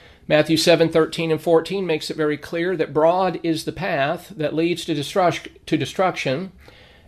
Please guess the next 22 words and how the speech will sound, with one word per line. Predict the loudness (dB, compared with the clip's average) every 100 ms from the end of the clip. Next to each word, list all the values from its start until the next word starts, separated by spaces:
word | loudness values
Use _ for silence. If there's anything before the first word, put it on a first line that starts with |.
| 2
and | 6 6 4
many | 2 4 4 2 0 -4 -8 -4
are | 2 2
they | 2 2 2 0
who | -2
find | 2 2 2
it. | 0 -6 -10 _ _ _ -20 _ _ _ -10
And | -6
Jesus | 0 2 2 0
said, | 0 2
"Narrow | 2 4 6 6
is | 4 0
the | -4
path | 0 2 2 0 -6 -12 -6
that | -2
leads | 0 0 -2
to | -4
life, | 0 0 0 -2 -4
and | -6 -6
few | -4 2 4 4 2 0
are | 0 2
they | 2 0 0 0 -4